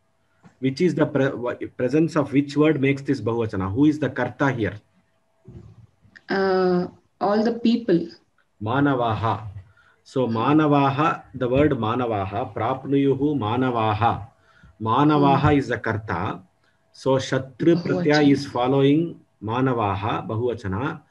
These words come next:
Speaker 1: Kam Stuvantaha Manavaha Shubham Prapnuyuhu. Kam Archantaha Manavaha Shubham Prapnuyuhu.
Speaker 2: Prapnuyuhu.
Speaker 1: So,
Speaker 2: Hmm.
Speaker 1: Yudhishthira is asking, Tell me that one thing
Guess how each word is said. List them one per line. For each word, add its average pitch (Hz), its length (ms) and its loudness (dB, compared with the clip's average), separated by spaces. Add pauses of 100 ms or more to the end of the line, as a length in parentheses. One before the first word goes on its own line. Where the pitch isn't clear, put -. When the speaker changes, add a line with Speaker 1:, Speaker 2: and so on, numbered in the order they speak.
(680)
Speaker 1:
Kam 160 280 2
Stuvantaha 160 720 4
Manavaha 147 720 2 (160)
Shubham 139 380 -2
Prapnuyuhu. 120 840 -2 (360)
Kam 170 280 0
Archantaha 147 720 -2 (140)
Manavaha 143 680 0
Shubham 139 440 -4
Prapnuyuhu. 104 680 -8 (220)
Speaker 2:
Prapnuyuhu. 175 680 -8 (120)
Speaker 1:
So, 131 120 -2
Speaker 2:
Hmm. - 100 2
Speaker 1:
Yudhishthira 151 500 2
is 127 120 0
asking, 123 760 -4 (680)
Tell 147 200 4
me 185 220 4
that 160 200 0
one 135 320 2
thing 135 500 0